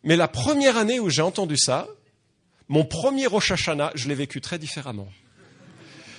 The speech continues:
Vous savez, j'ai compté comme, juste comme je comptais le jour de mon mariage, hein. Chaque jour en moins avant Rosh Hashanah. Vous, vous voyez ce que je veux dire ? Parce que je me suis dit, peut-être ce soir, je serai avec Jésus. C'est pas mal, non ?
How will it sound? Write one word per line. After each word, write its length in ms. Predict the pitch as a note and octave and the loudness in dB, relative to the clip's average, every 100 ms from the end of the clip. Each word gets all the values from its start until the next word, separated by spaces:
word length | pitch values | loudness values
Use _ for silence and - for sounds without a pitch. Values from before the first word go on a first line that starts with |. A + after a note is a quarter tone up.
| - - - | -20 -18 0
Vous 60 | |
savez, 360 | F3 G3 B3+ - - | 4 4 2 -6 -8
j'ai 280 | D#3+ C#3+ F3+ | 2 4 4
compté 580 | F3 - A#3 B3 A#3+ B3 | 2 0 2 2 0 -2
comme, 380 | - B3+ C4+ B3 - B2+ | 2 4 4 0 -10 -8
juste 340 | D3 A3 - | -2 2 2
comme 240 | - A#3 A#3 | 4 2 2
je 120 | G3 | 0
comptais 520 | - F#3+ - G#3 A3 | 2 0 2 0 0
le 100 | F3 | -2
jour 220 | D3+ E3+ D#3+ | -2 0 0
de 40 | |
mon 60 | D#3+ | 0
mariage, 540 | D3 C3+ A2+ F#2+ F#2+ | 0 0 -2 -4 -10
hein. 140 | A#2+ - - _ _ - - - - _ _ | -10 -12 -16 _ _ -20 -20 -20 -20 _ _
Chaque 400 | - - B3+ F3+ | 2 4 4 2
jour 560 | C#3 G#3 F3 G2+ G#2+ - _ - _ _ _ _ | 0 2 0 -2 -8 -18 _ -20 _ _ _ _
en 120 | D3 | 0
moins 340 | D3 C#3+ D3 - - | 2 4 2 0 -4
avant 200 | B2+ C3+ | -2 -2
Rosh 220 | C3 C3 | -2 -4
Hashanah. 360 | B2+ A#2+ G2+ F#2+ _ _ G4 | -4 -4 -6 -10 _ _ -14
Vous, 100 | C3+ D3 | -10 -8
vous 60 | D#3 | -2
voyez 160 | F3 | 0
ce 60 | F3+ | 0
que 80 | E3 | 0
je 80 | |
veux 60 | D#3 | 0
dire ? 200 | F3 G3+ - | 0 -4 -8
Parce 140 | - | -8
que 60 | E3+ | -2
je 0 | |
me 60 | D3 | 0
suis 140 | E3+ | 0
dit, 60 | D3 | 0
peut-être 360 | A#3+ A3+ A#3 | 2 4 2
ce 120 | - | 2
soir, 300 | - G3+ F#3+ | 2 2 2
je 60 | - | 2
serai 100 | F#3 | 0
avec 180 | E3 C#3 | 0 0
Jésus. 340 | D3+ B2+ A#2+ A2 | 0 -2 -4 -8
C'est 140 | - | -8
pas 80 | G3 | -2
mal, 180 | G#4+ C#4 | -2 0
non ? 180 | D4 | -4